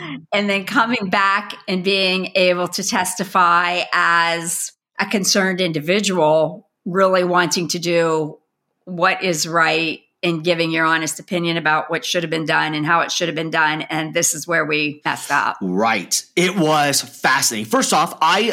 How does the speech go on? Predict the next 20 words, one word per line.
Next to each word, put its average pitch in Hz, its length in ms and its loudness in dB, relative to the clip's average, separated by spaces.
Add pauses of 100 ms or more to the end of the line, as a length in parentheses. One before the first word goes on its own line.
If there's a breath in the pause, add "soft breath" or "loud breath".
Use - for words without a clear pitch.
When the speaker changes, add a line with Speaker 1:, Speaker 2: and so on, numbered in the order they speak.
Speaker 2:
um, 175 480 2 (140)
read 175 320 0
articles 170 920 0
that 160 460 0 (140)
the 147 240 -2
F 208 220 0
D 202 180 2
A 196 160 2
would 151 220 -2
not 151 280 0
let 120 260 0
Frank 131 440 0 (420)
and 120 400 0
some 135 200 2
of 123 40 2
the 120 120 0
other 123 480 0
leaders 117 560 -2
of 110 400 -2
the 107 280 0